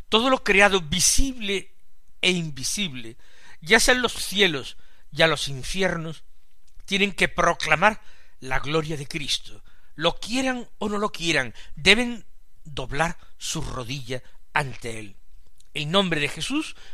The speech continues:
nos invita a nosotros a eso, a la adoración, al doblar nuestras rodillas,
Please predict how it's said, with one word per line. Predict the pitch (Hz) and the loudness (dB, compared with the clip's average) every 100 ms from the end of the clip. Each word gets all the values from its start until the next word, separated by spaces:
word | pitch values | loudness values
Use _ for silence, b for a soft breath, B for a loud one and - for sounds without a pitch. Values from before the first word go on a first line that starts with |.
| B | B
nos | 143 - | -2 2
invita | 123 123 151 180 147 123 | 2 0 -4 -2 -2 -2
a | |
nosotros | 127 - 180 - 196 - - - - | -2 -4 -4 -4 -6 -6 -8 -8 -4
a | 127 117 | -2 0
eso, | - - - - b b b - | 0 0 -4 -10 b b b 4
a | 170 | 6
la | 160 - - | 6 2 2
adoración, | 143 135 135 113 - 107 98 - - b b b | 0 2 -4 -6 -8 -8 -10 -12 -12 b b b
al | 175 185 143 | 0 0 0
doblar | 175 165 165 214 254 | 2 4 8 8 8
nuestras | 214 175 151 - 147 131 - | 2 -2 -4 -2 -2 -4 -6
rodillas, | 127 113 127 110 104 101 - | -8 -6 -6 -8 -10 -10 -10